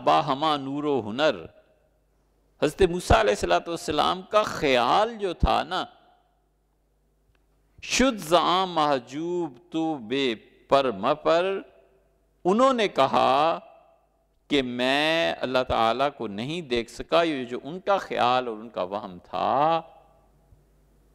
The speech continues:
وہ پہنچے تو تھے نا، کوئی بات تو تھی جس پہ کہا تھا نہیں دیکھ سکتے،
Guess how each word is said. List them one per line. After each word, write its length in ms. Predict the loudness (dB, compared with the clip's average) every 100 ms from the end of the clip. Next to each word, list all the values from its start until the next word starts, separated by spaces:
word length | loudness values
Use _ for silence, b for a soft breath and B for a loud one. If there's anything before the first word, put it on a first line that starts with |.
| -4
وہ 60 | -2
پہنچے 500 | 4 4 4 4 4
تو 160 | 2
تھے 220 | 2 2 2
نا، 240 | 0 -2 -6 -16 _ _ _ _ _ _ _ _ _ _ _ _ _ 4
کوئی 220 | 6 6
بات 340 | 6 4 4 -2
تو 80 |
تھی 240 | -2 -2 -4
جس 160 | -6 -2
پہ 120 | 2
کہا 200 | 4 4
تھا 160 | 2
نہیں 200 | 0 -2
دیکھ 260 | 0 -2 0
سکتے، 500 | -4 -6 0 2